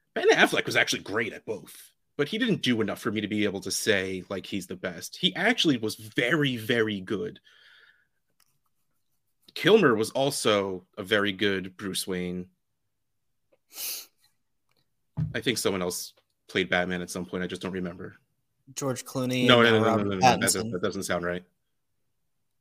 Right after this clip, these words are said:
Speaker 2: Well, th-, I
Speaker 1: Yes.
Speaker 2: know it was both of them <laughs> because on
Speaker 1: Yeah, I
Speaker 2: Friday
Speaker 1: know,
Speaker 2: or
Speaker 1: George Clooney.
Speaker 2: Fantasy
Speaker 1: Yeah,
Speaker 2: this
Speaker 1: and, and
Speaker 2: past
Speaker 1: that movie
Speaker 2: Friday.
Speaker 1: was just unfortunate.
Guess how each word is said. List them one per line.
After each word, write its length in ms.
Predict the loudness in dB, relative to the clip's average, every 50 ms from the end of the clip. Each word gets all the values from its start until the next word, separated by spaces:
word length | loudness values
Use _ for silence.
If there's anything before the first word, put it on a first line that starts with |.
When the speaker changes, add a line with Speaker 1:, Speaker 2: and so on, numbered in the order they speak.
| _ _ _ _ _ _ _ -10
Speaker 2:
Well, 140 | -6 -4 -2
th-, 200 | 0 0 2 2 4 6
I 100 | 6 6
Speaker 1:
Yes. 100 | 6 8
Speaker 2:
know 280 | 10 12 12 12 12
it 40 | 10
was 140 | 8 6 6
both 400 | 10 12 12 12 12 12 10 4
of 100 | 0 4
them 160 | 4 4 4
<laughs> 580 | 4 0 -2 -4 -6 -10 -14 -14 -14 -6 2 4
because 360 | 4 4 4 2 -4 -4 -4 -6 -10 -2 4
on 100 | 6 6
Speaker 1:
Yeah, 100 | 6 8
I 40 | 8
Speaker 2:
Friday 200 | 8 8 8 8
Speaker 1:
know, 60 | 6
Speaker 2:
or 20 | 6
Speaker 1:
George 160 | 6 4 4
Clooney. 60 | 6
Speaker 2:
Fantasy 220 | 4 4 6 8 10
Speaker 1:
Yeah, 80 | 10 10
Speaker 2:
this 20 | 10
Speaker 1:
and, 120 | 10 8
and 80 | 8 8
Speaker 2:
past 220 | 6 6 6 4 4
Speaker 1:
that 140 | 4 6
movie 100 | 6 6
Speaker 2:
Friday. 120 | 6 6 6
Speaker 1:
was 120 | 2 2
just 140 | 0 -4 -6
unfortunate. 520 | -8 -10 -6 -6 -6 -6 -6 -6 -8 -8